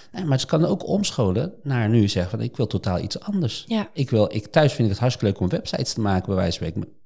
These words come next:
Speaker 1: Op het werk doe ik dat niet, kan ik dat
Speaker 2: Nee.
Speaker 1: niet? Nou, laat me daar naartoe gaan."
Speaker 2: Dus de eerste stap zou zijn om echt eens terug te gaan naar die basis. Wie ben ik? Wat wil ik? Wat vind ik leuk?
Speaker 1: Ja.
Speaker 2: En vanuit daar die keuzes te gaan maken.
Speaker 1: Ja,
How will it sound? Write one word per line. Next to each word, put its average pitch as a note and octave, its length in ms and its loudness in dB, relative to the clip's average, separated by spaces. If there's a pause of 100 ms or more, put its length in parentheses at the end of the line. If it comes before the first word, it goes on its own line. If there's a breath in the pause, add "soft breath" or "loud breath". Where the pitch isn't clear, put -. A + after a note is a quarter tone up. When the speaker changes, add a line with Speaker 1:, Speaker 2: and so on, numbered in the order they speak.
(220)
Speaker 1:
Op A2 120 -2
het A2+ 100 -2
werk D#3 280 2
doe F3 120 4
ik F3 60 -12
dat B2+ 140 4
niet, F2+ 160 2
kan D#3 160 2
ik G#3 100 -2
dat G#2 160 4
Speaker 2:
Nee. F#2 100 2
Speaker 1:
niet? B2+ 180 0 (520 loud breath)
Nou, G3 160 -2
laat D3+ 240 0
me G2 100 2
daar F3 200 -2
naartoe G3 280 -6
gaan." C#3 220 -4 (180)
Speaker 2:
Dus - 160 -4
de - 100 -4
eerste B3+ 360 2
stap B3 320 -2
zou G3+ 200 2
zijn G#3 400 0 (340)
om G#3 160 2
echt B3 220 -2
eens G3+ 120 -4
terug A3 200 -4
te - 120 -6
gaan F3+ 180 -2
naar E3+ 120 -2
die E3+ 100 -4
basis. B3+ 680 -2
Wie G3+ 180 0
ben G3 180 2
ik? C#4 260 -8 (120)
Wat F#3 160 -4
wil G3 160 0
ik? A#3 140 -4
Wat F#3+ 140 -10
vind G3 160 0
ik F3 60 -4
leuk? F#3 460 -2 (100)
Speaker 1:
Ja. - 220 -4
Speaker 2:
En F#3+ 120 -8
vanuit F3 260 -2
daar A#3 240 2
die A#3 100 -6
keuzes G#3 400 -4
te F3+ 120 -8
gaan F3 140 -6
maken. D#3+ 400 -8 (480)
Speaker 1:
Ja, G#2+ 220 4